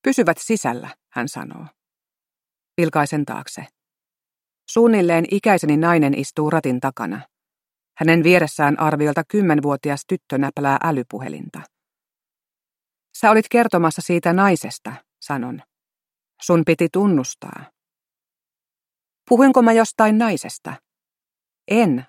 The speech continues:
vaan pitsinnyplääjästä, Barbru sanoo. Hän teki sellaisella pienellä virkkuukoukulla kauniita pyöreitä kukkalappusia, joilla hän myöhempinä vuosina myös koristeli vaatteitaan ja ystäviensä vaatteita. En saanut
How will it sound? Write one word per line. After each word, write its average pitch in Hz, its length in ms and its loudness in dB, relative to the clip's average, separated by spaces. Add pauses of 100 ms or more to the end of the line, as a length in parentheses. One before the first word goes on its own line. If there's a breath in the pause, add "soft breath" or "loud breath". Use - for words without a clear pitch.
(100)
vaan 180 200 4
pitsinnyplääjästä, 131 1160 -2 (300)
Barbru 131 360 -4
sanoo. 120 420 -8 (1000)
Hän 214 140 0
teki 220 220 2
sellaisella 196 680 2
pienellä 190 440 2
virkkuukoukulla 147 1040 -2 (160)
kauniita 170 680 2
pyöreitä 165 520 2
kukkalappusia, 127 960 -6 (560)
joilla 185 160 6
hän 202 140 4
myöhempinä 208 500 4
vuosina 180 400 2
myös 165 200 0 (100)
koristeli 180 480 -2
vaatteitaan 139 720 0 (100)
ja 165 140 -2
ystäviensä 127 600 -4
vaatteita. - 640 -4 (1300)
En 165 120 2
saanut 170 260 2